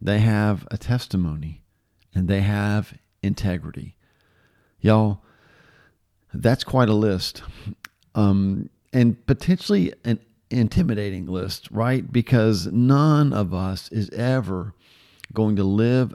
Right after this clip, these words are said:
out that list perfectly day in and day out.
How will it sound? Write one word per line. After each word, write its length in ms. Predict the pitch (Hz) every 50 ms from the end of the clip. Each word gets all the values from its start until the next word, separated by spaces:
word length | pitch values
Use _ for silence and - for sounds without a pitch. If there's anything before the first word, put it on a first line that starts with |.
| - _ -
out 380 | 107 104 101 95 90 - - _
that 340 | - - 101 104 98 95 -
list 300 | 101 95 95 92 - -
perfectly 540 | - - 95 95 - 87 85 - 90 87 92
day 320 | 85 - 95 95 104 107
in 520 | 101 - - 92 95 95 98 92 92 95 - _
and 320 | - 90 92 92 95 95 85
day 300 | 98 95 101 104 101 92
out. 400 | 85 76 67 - - - -